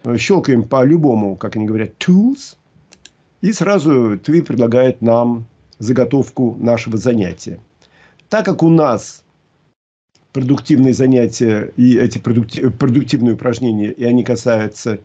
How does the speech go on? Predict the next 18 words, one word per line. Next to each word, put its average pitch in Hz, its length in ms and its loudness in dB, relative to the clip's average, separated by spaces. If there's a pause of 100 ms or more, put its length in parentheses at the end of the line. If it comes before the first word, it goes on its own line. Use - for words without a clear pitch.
(300)
письма 135 720 0
и 123 120 0
говорения, 170 600 -2
сразу 165 440 -2
идём 131 480 2
writing. 113 640 -2 (880)
И 135 80 2
я 208 160 2
предлагаю 165 480 2
здесь 131 240 -2
выбрать, 135 680 0
э, 104 640 -4
два 107 500 0
варианта. 101 560 -4
Либо 120 300 0
вы 127 180 2
выбираете 110 920 -2 (680)
essay 135 580 -4